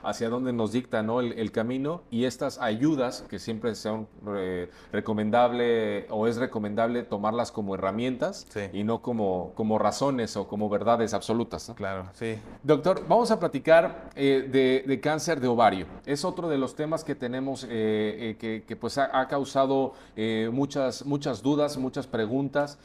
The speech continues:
Speaker 1: Sobre todo, eh, pues, a lo mejor, eh, es algo que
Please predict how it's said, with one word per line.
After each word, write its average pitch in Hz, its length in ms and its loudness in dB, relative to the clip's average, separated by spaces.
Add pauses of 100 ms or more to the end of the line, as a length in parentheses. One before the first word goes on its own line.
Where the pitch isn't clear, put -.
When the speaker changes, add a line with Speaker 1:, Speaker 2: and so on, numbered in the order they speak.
(160)
Speaker 1:
Sobre 131 280 2
todo, 156 640 4
eh, 120 340 -2
pues, 117 220 -2
a 113 40 -4
lo 113 100 -2
mejor, 139 480 -2 (300)
eh, 120 280 -4
es 135 240 -2
algo 151 640 2
que 123 340 -4